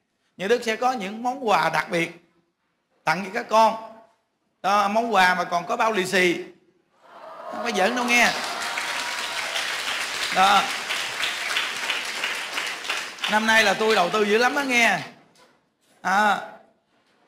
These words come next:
à, thôi kệ đi, thương các cháu. Rồi trong thời gian mà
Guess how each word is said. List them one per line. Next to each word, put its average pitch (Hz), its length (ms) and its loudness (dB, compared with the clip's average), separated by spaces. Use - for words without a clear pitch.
à, 202 380 -2
thôi 196 160 -6
kệ 185 280 4
đi, 208 260 0
thương 214 220 -2
các 220 160 -4
cháu. 240 300 0
Rồi 180 280 2
trong 226 240 2
thời 180 180 0
gian 220 360 -2
mà 175 280 0